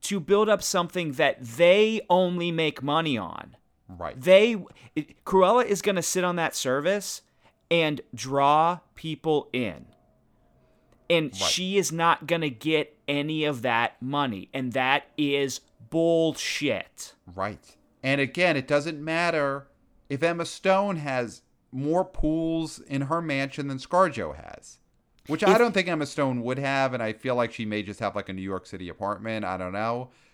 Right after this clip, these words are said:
Speaker 2: But, but if she did, if she had a, a Beverly Hills mansion, five pools,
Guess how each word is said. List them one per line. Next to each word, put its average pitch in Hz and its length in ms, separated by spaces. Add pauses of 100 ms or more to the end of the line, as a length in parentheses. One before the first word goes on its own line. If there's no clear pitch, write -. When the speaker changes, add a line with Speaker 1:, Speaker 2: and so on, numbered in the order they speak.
(140)
Speaker 2:
But, 156 220
but 190 140
if 190 80
she 185 180
did, 151 320
if 92 100
she 160 220
had 151 240
a, 104 440
a 95 40
Beverly 143 400
Hills 147 220
mansion, 110 640 (560)
five 127 460
pools, 117 640